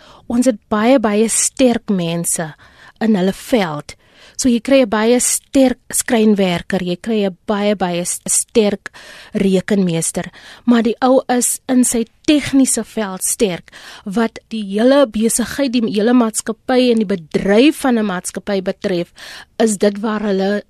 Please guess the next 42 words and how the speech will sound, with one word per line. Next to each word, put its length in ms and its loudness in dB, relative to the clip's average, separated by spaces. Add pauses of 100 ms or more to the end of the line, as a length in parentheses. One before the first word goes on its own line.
(380)
heeltemal 760 0
uit 140 -2
die 120 -4
bus 280 0
val, 260 -2
want 240 -4 (260)
wanneer 200 2
jy 240 2
ingaan 560 2
in, 180 -6
in, 180 -2
in 180 -4
die 80 -4
klein 260 4
sake 340 -2
ondernemer, 440 -2
is 140 -6
jy 80 -2
geneig 640 -2
om 160 -2
te 100 -6
dink 160 -4
dat 100 -2
daai 200 -2
goed 240 -14
is 220 -8
slegs 300 -4
vir 140 -12
korporatiewe 680 -6
wêreld. 500 -14 (480)
Dit 180 -14
is 140 -4
nie 100 4
bedoel 220 0
vir 160 -4
'n 80 -6
klein 280 -4
sake 420 -6
nie, 180 -10 (300)
maar 160 0 (100)
enige 460 4
besigheid 800 -8